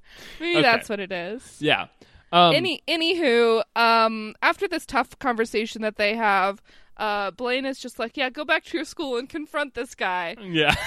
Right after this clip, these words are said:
Speaker 1: I guess. It's not great. <laughs>
Speaker 2: No. Um, but yeah. <laughs> So let's,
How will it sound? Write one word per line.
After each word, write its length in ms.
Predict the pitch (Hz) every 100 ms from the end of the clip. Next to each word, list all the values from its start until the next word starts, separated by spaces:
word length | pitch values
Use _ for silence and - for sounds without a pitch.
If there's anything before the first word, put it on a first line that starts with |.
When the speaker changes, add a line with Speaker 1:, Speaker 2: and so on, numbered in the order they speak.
| -
Speaker 1:
I 120 | 196
guess. 640 | 190 175 175 - - - 247 - -
It's 280 | - 277 -
not 320 | 415 359 330
great. 440 | 269 262 233 247 220 -
<laughs> 120 | -
Speaker 2:
No. 400 | 190 180 160 147 - 359 - - -
Um, 260 | 185 180 156
but 160 | 190 180
yeah. 240 | 156 160 -
<laughs> 40 | - - - - -
So 180 | 220 196
let's, 220 | 175 202